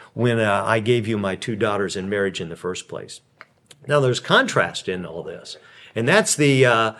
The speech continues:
uh, the, the lesson of Esau, because when you look at Esau, even though Esau is the one who is choosing who he wants and embraces who he wants, God is really behind the scenes if I really look at what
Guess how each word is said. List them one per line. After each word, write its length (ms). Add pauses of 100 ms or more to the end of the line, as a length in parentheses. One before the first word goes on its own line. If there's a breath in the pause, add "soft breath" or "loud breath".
(340 loud breath)
uh, 640
the, 400
the 140
lesson 340
of 140
Esau, 460
because 360
when 160
you 100
look 280
at 240
Esau, 580 (380 loud breath)
even 460
though 380
Esau 520
is 160
the 100
one 300
who 280
is 280
choosing 800
who 300
he 280
wants 640 (420 soft breath)
and 160
embraces 580
who 220
he 240
wants, 640 (360 loud breath)
God 260
is 160
really 280
behind 400
the 60
scenes 480
if 120
I 120
really 400
look 240
at 160
what 260